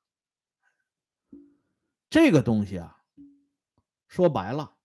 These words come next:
就是气数。咱们老百姓经常听到这句话，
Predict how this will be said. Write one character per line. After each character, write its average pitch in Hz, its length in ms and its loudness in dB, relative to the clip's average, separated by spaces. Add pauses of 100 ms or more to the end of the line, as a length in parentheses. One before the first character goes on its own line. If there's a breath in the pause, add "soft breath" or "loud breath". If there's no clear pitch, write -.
(680)
就 165 180 2
是 165 160 2
气 - 340 -4
数。 - 240 -20 (1800)
咱 190 180 -4
们 185 80 -2
老 156 140 2
百 139 160 0
姓 139 260 -6
经 175 200 0
常 123 200 -6
听 131 180 -6
到 113 120 0
这 95 140 -8
句 95 100 -10
话， 95 260 -12